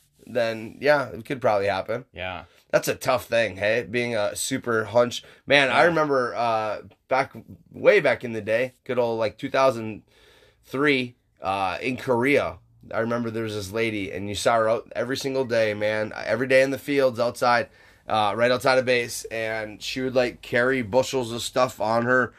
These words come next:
Speaker 1: hunchback, and, dude, she'd take that basket off, and there she was, permanent,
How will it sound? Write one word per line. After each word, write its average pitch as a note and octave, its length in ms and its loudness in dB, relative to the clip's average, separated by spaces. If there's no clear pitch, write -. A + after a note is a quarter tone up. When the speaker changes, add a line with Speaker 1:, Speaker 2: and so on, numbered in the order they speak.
Speaker 1:
hunchback, A#2+ 640 0
and, G#2+ 320 -6
dude, A#2 220 -4
she'd G#2+ 180 -8
take B2+ 240 0
that B2 180 2
basket B2 420 2
off, B2 300 0
and G2 120 -10
there G#2+ 120 -4
she A#2+ 160 -8
was, B2+ 360 0
permanent, C3+ 560 2